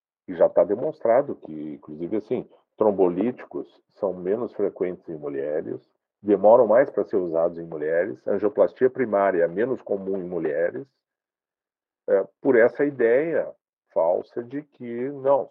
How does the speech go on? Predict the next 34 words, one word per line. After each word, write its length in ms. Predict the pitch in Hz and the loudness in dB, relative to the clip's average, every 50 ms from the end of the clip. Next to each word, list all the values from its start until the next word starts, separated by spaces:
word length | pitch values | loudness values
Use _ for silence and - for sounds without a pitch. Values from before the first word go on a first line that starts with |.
| _ _ | _ _
se 140 | - 80 - _ _ _ - | -12 -12 -12 _ _ _ -4
dor 140 | 98 95 92 | -2 -2 -2
no 120 | 92 - | -4 -6
peito 320 | _ - 98 107 - - | _ -2 -2 -2 -4 -8
em 20 | 107 | -10
mulher, 320 | 110 113 104 101 107 156 | -8 -4 0 0 0 0
não, 180 | 160 156 156 143 | 0 -2 -4 -6
então 180 | - - - 175 | -6 -10 -12 -10
não 140 | - 147 156 | -8 -6 -4
deve 180 | 180 170 - | -6 -6 -6
ser 100 | _ 123 | _ -12
infarto, 440 | 90 - - 98 107 - - _ _ _ _ _ _ _ _ _ _ _ _ | -10 -4 -2 -2 0 -2 -4 _ _ _ _ _ _ _ _ _ _ _ _
né? 140 | - 73 - - _ _ _ _ | -16 -16 -16 -16 _ _ _ _
Vamos 160 | 95 85 - | -14 -6 0
fazer 200 | - 92 82 98 | 0 2 4 4
outros 300 | 95 101 98 - - 107 | 4 2 2 0 -6 -4
exames 240 | 92 101 101 107 - | -2 -2 -2 -2 -2
pra 120 | - 127 | -2 -2
avaliar 320 | 131 117 120 120 117 110 110 | 2 4 4 4 4 4 2
outra 180 | 123 - 143 | 2 2 -2
coisa. 280 | 139 - 143 127 113 98 _ _ _ _ _ _ _ _ _ _ _ _ _ _ _ _ _ _ _ _ _ _ | -2 0 -2 -2 -2 -4 _ _ _ _ _ _ _ _ _ _ _ _ _ _ _ _ _ _ _ _ _ _
Então, 320 | _ - - 127 135 - - - _ _ _ - _ _ - 381 | _ -12 -12 -10 -12 -14 -14 -18 _ _ _ -20 _ _ -20 -16
e 60 | 330 - - | -16 -16 -12
de 160 | - - 165 | -8 -6 -4
repente 480 | 82 87 - - 85 85 92 90 - - | -4 -4 -4 -6 -6 -6 -6 -6 -8 0
pode 260 | - 82 80 78 87 | 4 4 4 4 2
acontecer 460 | - 95 92 98 98 95 - - 98 | -2 -2 -2 0 -2 0 0 -2 -2
da 120 | 101 123 | -2 -2
gente 180 | 107 110 113 - | -4 -6 -6 -2
tá 100 | - 120 | 0 0
perdendo 360 | 117 - 127 113 113 120 117 | 2 2 0 0 0 -2 -4
tempo 380 | 113 - 104 101 104 - - 131 | 0 0 0 0 0 -2 -10 -8
pra 540 | - 127 123 131 135 131 131 131 131 123 123 _ _ | -6 -6 -6 -4 -6 -6 -6 -6 -8 -10 -12 _ _
tratar 560 | - 117 107 - _ 113 98 98 107 117 | 0 0 0 0 _ 2 2 2 2 0